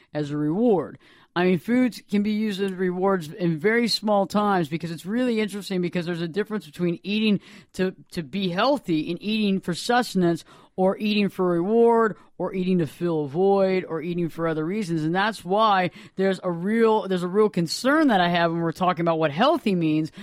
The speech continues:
when we're talking about eating, because most of the time when we're eating for our health or we're eating for sustenance, we eat high quality, we eat better, we eat what's good for us. But when we're eating for maybe just comfort food.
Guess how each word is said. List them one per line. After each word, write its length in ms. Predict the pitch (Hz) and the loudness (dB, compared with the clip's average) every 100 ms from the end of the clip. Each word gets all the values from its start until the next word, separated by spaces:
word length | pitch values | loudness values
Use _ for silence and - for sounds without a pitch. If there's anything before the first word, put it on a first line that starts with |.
| 202 | -8
when 140 | 185 202 | 0 0
we're 160 | 202 | 0
talking 300 | 190 196 185 | 0 -2 0
about 180 | 180 175 | -2 -2
eating, 380 | 220 247 226 175 | -2 -2 0 -2
because 200 | 170 165 | -2 -2
most 260 | 190 247 226 | -2 -2 -2
of 40 | |
the 60 | 247 | 0
time 120 | 214 | 2
when 120 | 190 | 2
we're 80 | 185 | 0
eating 340 | 185 226 220 196 | -2 -2 0 -2
for 220 | 190 185 | 0 2
our 160 | 170 | 2
health 340 | 156 202 202 180 | 2 2 2 0
or 80 | 165 | -6
we're 120 | 170 | -6
eating 300 | 196 190 180 | -4 -2 -2
for 140 | 170 | -4
sustenance, 560 | 156 233 233 - 180 165 - 220 | -4 -2 -2 0 -2 -2 -8 -6
we 160 | 185 165 | -2 0
eat 280 | 190 190 - _ _ _ _ | 0 -2 -8 _ _ _ _
high 240 | - 160 180 | -14 -10 -10
quality, 540 | - 190 175 170 160 | -2 2 2 2 0
we 200 | 156 165 | -2 -4
eat 120 | 165 | -2
better, 400 | 147 160 156 156 - 175 - | -2 0 0 -2 -6 -16 -6
we 200 | 160 175 | -2 0
eat 60 | |
what's 200 | 156 151 | 0 -4
good 220 | - 226 196 | 0 0 0
for 260 | - 143 | -6 -6
us. 100 | 139 | -6
But 180 | - 165 | -8 -4
when 200 | 175 180 | -2 -2
we're 120 | 175 | -2
eating 340 | 180 208 208 196 | -6 -6 -2 -4
for 460 | - 185 180 170 165 | -4 -2 0 -2 -4
maybe 260 | 165 160 | -6 -6
just 320 | 156 147 - - - _ _ - | -8 -10 -14 -20 -20 _ _ -4
comfort 360 | 170 170 196 | -4 -4 -8
food. 340 | - 208 214 | -8 -8 -8